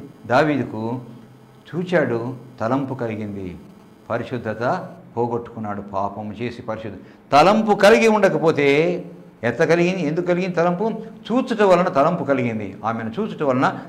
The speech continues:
తలంపు కలిగింది. నా ప్రియమైన వారలారా, తలంపు కలిగింది, పాపములు అడుగు వేశాడు, పాపము చేశాడు,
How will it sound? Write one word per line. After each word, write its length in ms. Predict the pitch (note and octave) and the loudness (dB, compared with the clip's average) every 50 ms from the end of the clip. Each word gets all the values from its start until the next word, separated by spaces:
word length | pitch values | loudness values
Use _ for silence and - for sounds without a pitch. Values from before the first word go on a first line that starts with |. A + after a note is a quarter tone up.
| - - | 0 2
తలంపు 280 | C3 D3 D#3+ D#3 B2+ | 2 2 2 0 -2
కలిగింది. 560 | B2+ B2 A#2+ A2+ A2 A2 G#2+ G#2+ G#2+ A2+ A2 - - - - - - - - - _ - - - _ _ - _ _ _ _ _ - _ _ _ _ _ _ _ _ _ - _ _ _ - - _ - | -2 -2 -2 -2 -4 -4 -6 -6 -8 -10 -12 -14 -18 -20 -20 -20 -20 -20 -20 -20 _ -20 -20 -20 _ _ -20 _ _ _ _ _ -20 _ _ _ _ _ _ _ _ _ -20 _ _ _ -20 -20 _ -6
నా 80 | A#2+ A#2+ | -6 -4
ప్రియమైన 380 | - E3 F3 F3+ F3 E3+ D#3 | 2 2 4 4 6 4 6
వారలారా, 460 | D3 C#3 B2+ B2 A#2+ A2+ - F#2+ - - - - - - - - | 6 6 6 4 4 2 0 -2 -4 -8 -14 -18 -20 -10 2 6
తలంపు 320 | D#3+ F#3 A3 A#3 G3 G3+ | 8 8 8 6 4 4
కలిగింది, 720 | F3+ F3+ E3 D3+ C#3+ C#3 B2+ C3 C3+ C#3+ E3 - - - - - - - - - - _ | 6 6 6 6 4 2 2 2 2 2 0 -2 -8 -12 -14 -16 -20 -20 -20 -20 -2 _
పాపములు 380 | C#3 D3+ - D3 D3+ D#3 D3 B2+ | 4 4 4 4 2 2 2 2
అడుగు 200 | B2+ C#3 C3+ C3 | 2 2 2 0
వేశాడు, 500 | B2+ A#2+ - - A2+ A2 A2 A2 A2 A2 - - - | 0 0 -2 -2 -4 -4 -4 -6 -8 -8 -10 -2 4
పాపము 340 | C#3 D3 C#3+ - C3+ B2+ B2 | 6 6 6 6 2 0 0
చేశాడు, 480 | B2 A#2 G#2 - - G2+ F#2 F2 F#2 | -2 -4 -6 -6 -6 -8 -8 -8 -8